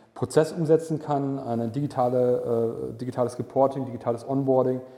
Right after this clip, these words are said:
also digitale Prozesse rund um die Wertschöpfung der Anlageberatung abbilden kann. Und damit sind wir halt sehr schnell gewachsen, auch mit sehr großen Kunden, also sehr große Banken.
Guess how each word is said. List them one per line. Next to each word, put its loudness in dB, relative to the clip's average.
also -6
digitale -2
Prozesse -4
rund 0
um -2
die -8
Wertschöpfung 2
der -4
Anlageberatung 4
abbilden 0
kann. -4
Und -2
damit 4
sind -6
wir 4
halt 0
sehr 2
schnell -2
gewachsen, -2
auch -6
mit -6
sehr 0
großen -6
Kunden, -10
also -10
sehr -4
große -6
Banken. -4